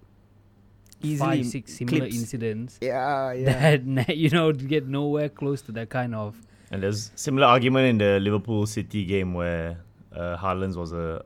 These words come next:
Speaker 3: foul, but, I mean, the referee let a lot of things go
Speaker 1: Go.
Speaker 3: in that game.
Speaker 1: Yeah,
Speaker 3: So,
Speaker 1: so
Speaker 3: yeah.
Speaker 1: so that one, I think it's fine lah. It's a fair penalty, and, uh, I think Chelsea were very lucky to go ahead. And then United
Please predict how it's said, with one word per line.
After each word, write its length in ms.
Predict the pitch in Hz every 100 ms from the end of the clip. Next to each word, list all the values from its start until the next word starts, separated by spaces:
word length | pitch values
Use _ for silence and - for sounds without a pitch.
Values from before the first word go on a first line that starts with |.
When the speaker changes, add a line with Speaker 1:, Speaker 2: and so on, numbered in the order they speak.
| -
Speaker 3:
foul, 400 | - 87 82 92
but, 340 | 87 82 - -
I 80 | 85
mean, 160 | 87 87
the 80 | 85
referee 300 | 85 - 90
let 180 | 90
a 20 | 82
lot 200 | 87 85
of 60 |
things 260 | - 90 82
go 280 | 80 85 82
Speaker 1:
Go. 160 | 123
Speaker 3:
in 160 | 120 120
that 200 | 85 78
game. 280 | 95 87 85
Speaker 1:
Yeah, 280 | 127 127 120
Speaker 3:
So, 500 | 120 101 90 87 117 120
Speaker 1:
so 0 | - - - - -
Speaker 3:
yeah. 180 | 92 73 - - _ _
Speaker 1:
so 160 | - 139
that 140 | 143
one, 160 | 170 175
I 80 | 139
think 280 | 160 151 -
it's 120 | 117
fine 320 | - 127 117
lah. 140 | 113 110 -
It's 120 | -
a 40 |
fair 420 | 113 135 131 151 147
penalty, 640 | 123 123 120 135 151 170 -
and, 340 | 107 117 117
uh, 160 | 113 113 117
I 300 | - - -
think 120 | 143
Chelsea 260 | 139 131
were 60 | 147
very 280 | 117 131 143
lucky 360 | 127 - 131
to 80 | 123
go 120 | 120 127
ahead. 380 | 120 143 143 - _ _ _ _ _ - - -
And 120 | 151
then 160 | 151 151
United 640 | 139 135 143 - 165